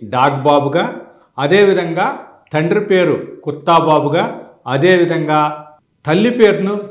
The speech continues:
కుత్తియాదేవిగా అక్కడ అధికారులు మొత్తం అక్కడ పోర్టల్లో పెట్టడం జరిగింది.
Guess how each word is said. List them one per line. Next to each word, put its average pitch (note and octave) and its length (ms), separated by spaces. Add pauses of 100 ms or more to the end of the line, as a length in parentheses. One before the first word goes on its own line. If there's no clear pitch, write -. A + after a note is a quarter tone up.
(100)
కుత్తియాదేవిగా E3 1160 (140)
అక్కడ C#3+ 240
అధికారులు C3+ 920 (180)
మొత్తం B2+ 340
అక్కడ C3 460
పోర్టల్లో C3+ 400
పెట్టడం C#3 400
జరిగింది. D3 680